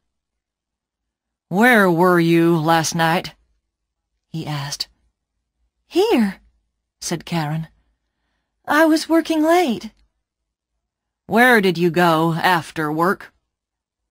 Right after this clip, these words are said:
"Home, of course. I was tired, so I went to bed." "Are you sure?" "Sure? Of course I'm sure." "Did you see anyone?"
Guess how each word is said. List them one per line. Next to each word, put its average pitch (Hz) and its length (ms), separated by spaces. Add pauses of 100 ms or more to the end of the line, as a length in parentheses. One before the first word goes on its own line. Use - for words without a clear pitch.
(920)
"Home, 233 560
of 208 160
course. 294 480 (720)
I 302 220
was 277 180
tired, 311 680
so 277 400
I 294 220
went 277 280
to 262 60
bed." 254 460 (960)
"Are 185 220
you 175 240
sure?" 202 680 (1080)
"Sure? 330 760 (760)
Of 254 240
course 466 400
I'm 240 160
sure." 220 480 (1300)
"Did 220 260
you 220 180
see 254 640
anyone?" 220 760